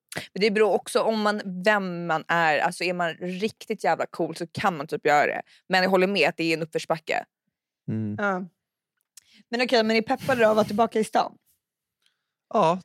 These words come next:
Speaker 2: det är faktiskt, eh, det är faktiskt pepp. Lite bort
Speaker 3: Mm.
Speaker 2: från
Speaker 1: Ja.
Speaker 2: podden, det är viktigt.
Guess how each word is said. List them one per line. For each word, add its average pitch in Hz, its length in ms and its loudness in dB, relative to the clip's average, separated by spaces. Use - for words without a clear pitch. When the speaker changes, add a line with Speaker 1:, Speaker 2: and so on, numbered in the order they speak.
Speaker 2:
det 160 180 0
är 196 80 -2
faktiskt, - 680 -10
eh, 127 60 2
det 110 380 0
är 185 40 0
faktiskt - 240 -4
pepp. 170 180 -4
Lite 135 160 -4
bort 135 120 4
Speaker 3:
Mm. 247 120 4
Speaker 2:
från 202 80 0
Speaker 1:
Ja. 294 300 8
Speaker 2:
podden, 156 320 4
det 147 80 -4
är 147 80 0
viktigt. 139 520 -8